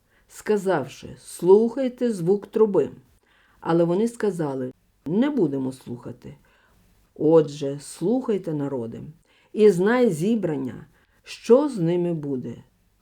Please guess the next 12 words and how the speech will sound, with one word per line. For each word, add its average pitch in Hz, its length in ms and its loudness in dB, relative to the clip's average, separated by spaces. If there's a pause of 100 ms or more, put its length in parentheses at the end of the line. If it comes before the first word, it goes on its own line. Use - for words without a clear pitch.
Слухай, 240 680 0
земле. 165 560 -2 (760)
Ось 233 400 8
я 226 320 2
приведу 214 560 2
на 226 180 2
народ 208 460 2
цей 214 360 2
згубу, 165 580 -6 (460)
плід 208 520 0
помислів 156 760 -2
їх, 135 360 -6